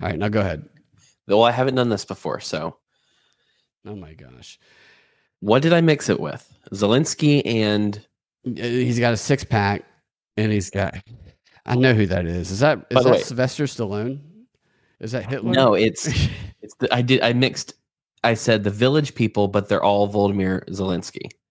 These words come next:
Speaker 1: Wow, the Village People that ripped? Or
Speaker 2: Well,
Speaker 1: is
Speaker 2: I,
Speaker 1: Volodymyr Zelensky that ripped?
Speaker 2: I don't know,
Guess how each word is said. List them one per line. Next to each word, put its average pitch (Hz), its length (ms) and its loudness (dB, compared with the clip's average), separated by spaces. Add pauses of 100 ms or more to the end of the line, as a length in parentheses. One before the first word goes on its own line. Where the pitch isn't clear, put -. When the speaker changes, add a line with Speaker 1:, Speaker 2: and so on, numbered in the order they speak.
(140)
Speaker 1:
Wow, 110 320 -6
the 147 120 -10
Village 123 320 -4
People 143 220 -4
that 107 200 -4
ripped? 101 460 -10 (500)
Or - 100 -2
Speaker 2:
Well, - 40 2
Speaker 1:
is - 60 0
Speaker 2:
I, 123 140 2
Speaker 1:
Volodymyr 113 360 -4
Zelensky 110 420 -8
that 95 140 -10
ripped? 90 220 -4
Speaker 2:
I 170 100 4
don't 156 360 0
know, 127 320 2